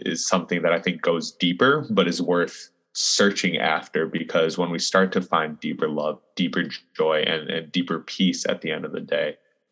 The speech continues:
we can make a-, lasting impacts and, and again, like, things that will actually take real change over time.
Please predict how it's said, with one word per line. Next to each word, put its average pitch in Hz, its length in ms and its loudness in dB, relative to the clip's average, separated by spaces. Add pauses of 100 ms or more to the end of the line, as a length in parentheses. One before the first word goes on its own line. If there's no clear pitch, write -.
(280)
we 90 100 2
can 87 160 -2
make 82 240 0 (120)
a-, - 100 -2 (260)
lasting 87 680 0
impacts 76 720 -4
and, 76 200 -2
and 78 220 -2
again, 76 300 -2
like, 76 200 -4
things 80 220 -6
that 82 80 2
will 78 140 4
actually - 440 -2
take - 440 0
real - 300 -2
change - 300 -6 (600)
over - 160 -4
time. - 280 -6